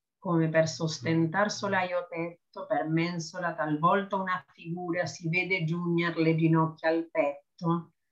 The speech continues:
la qual fa del non ver vera rancura nascere in chi la vede, così fatti vi dio color quando posi ben cura.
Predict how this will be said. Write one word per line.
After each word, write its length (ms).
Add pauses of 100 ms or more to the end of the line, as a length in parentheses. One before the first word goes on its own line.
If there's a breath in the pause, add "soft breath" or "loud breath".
(140)
la 200
qual 240
fa 300
del 240
non 320
ver 400
vera 300
rancura 720
nascere 520
in 160
chi 140
la 140
vede, 560 (400)
così 340
fatti 580
vi 140
dio 360
color 520
quando 460
posi 680
ben 400
cura. 320